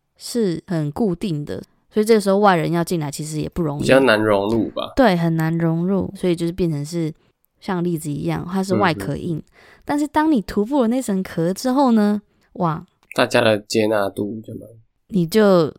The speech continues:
Speaker 1: 成为了亚洲人了。
Speaker 2: <laughs>
Speaker 1: 对啊，所以就是蛮有趣的，我觉得这个比喻。
Speaker 2: 嗯，嗯。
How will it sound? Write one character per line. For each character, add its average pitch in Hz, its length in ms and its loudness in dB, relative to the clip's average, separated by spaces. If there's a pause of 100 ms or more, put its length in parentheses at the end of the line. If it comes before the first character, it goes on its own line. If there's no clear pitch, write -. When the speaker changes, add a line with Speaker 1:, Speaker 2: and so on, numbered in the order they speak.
(100)
Speaker 1:
成 175 240 0
为 170 140 2
了 170 140 2
亚 151 160 0
洲 156 240 0
人 135 220 -2
了。 - 80 0 (460)
Speaker 2:
<laughs> - 480 -10
Speaker 1:
对 180 100 4
啊， 165 140 4
所 233 120 2
以 247 40 2
就 247 160 2
是 226 100 2
蛮 165 180 4
有 151 120 0
趣 151 200 -6
的， 147 120 -6
我 147 80 -4
觉 160 80 -6
得 151 60 -2
这 165 100 -2
个 151 60 -2
比 - 220 -8
喻。 143 200 -8
Speaker 2:
嗯， 95 240 2
嗯。 107 360 -8